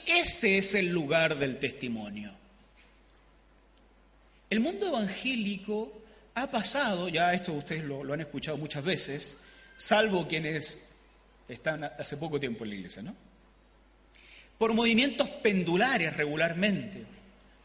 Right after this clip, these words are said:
Hubo épocas en que a los evangélicos se les decía que no vayan a la,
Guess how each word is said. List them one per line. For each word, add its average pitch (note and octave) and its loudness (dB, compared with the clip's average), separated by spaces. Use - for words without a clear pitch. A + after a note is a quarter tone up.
Hubo G#3 2
épocas F#3 0
en E3+ -6
que E3 -2
a E3 -2
los D3+ -4
evangélicos F#3+ -2
se E3+ -6
les D3 -4
decía G3 -2
que - -4
no D#3+ -2
vayan G#3+ 0
a E3+ -4
la, F3 -8